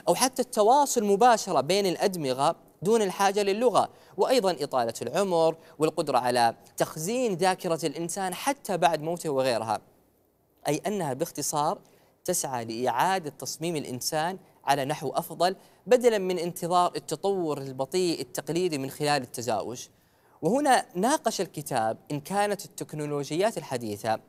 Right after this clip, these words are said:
تستطيع أن تجعلنا أفضل بطريقة من ال-، الدين أو السياسة أو أي طريقة أخرى. يعني هل لو استطعنا تعزيز قدرات الأفراد بأحدث التكنولوجيات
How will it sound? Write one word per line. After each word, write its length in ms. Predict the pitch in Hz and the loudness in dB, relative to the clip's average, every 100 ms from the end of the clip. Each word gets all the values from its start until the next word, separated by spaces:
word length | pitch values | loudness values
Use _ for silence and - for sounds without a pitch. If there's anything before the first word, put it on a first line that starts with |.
| _ _ _ - | _ _ _ -6
تستطيع 680 | 156 - 156 233 233 185 156 | -4 -2 -2 0 -2 -2 -4
أن 160 | 156 | -8
تجعلنا 680 | 151 147 151 196 185 151 131 - | -8 -4 0 0 0 -2 -4 -4
أفضل 500 | 208 - 143 160 196 | -6 -6 2 2 2
بطريقة 840 | 156 151 147 202 208 - 208 240 - _ _ _ _ 131 | -6 -4 -2 -2 -4 -2 -2 -2 -4 _ _ _ _ -12
من 340 | 156 160 160 | -4 -2 -4
ال-، 280 | - 139 131 | -4 -6 -6
الدين 440 | 127 123 165 160 | -8 -4 -2 0
أو 140 | 135 127 | -2 -4
السياسة 440 | - 160 165 165 | -2 0 0 0
أو 140 | 147 | 0
أي 120 | - 320 | -2 -2
طريقة 440 | 180 208 202 160 | -2 -2 -2 -2
أخرى. 300 | 220 135 107 - - - | -2 -2 -4 -6 -20 -2
يعني 400 | 135 135 143 139 - - - - | 0 2 0 -2 -8 -20 -20 -2
هل 400 | 165 220 277 - - | 4 4 4 -4 -6
لو 280 | 143 151 151 | -2 0 -2
استطعنا 760 | - - 143 170 147 113 104 - | -4 -4 2 4 4 -2 -4 -6
تعزيز 580 | - 123 120 170 165 117 | -2 0 0 0 0 -2
قدرات 500 | - 131 127 156 180 | -6 -4 2 2 2
الأفراد 720 | 147 135 - 151 139 113 120 | -4 -6 -4 2 2 2 -4
بأحدث 480 | 123 - 185 226 196 | -10 -4 -4 -2 -2
التكنولوجيات 1000 | 185 - - 151 143 131 135 123 104 - | -4 -12 -6 -4 -2 -2 0 0 0 -4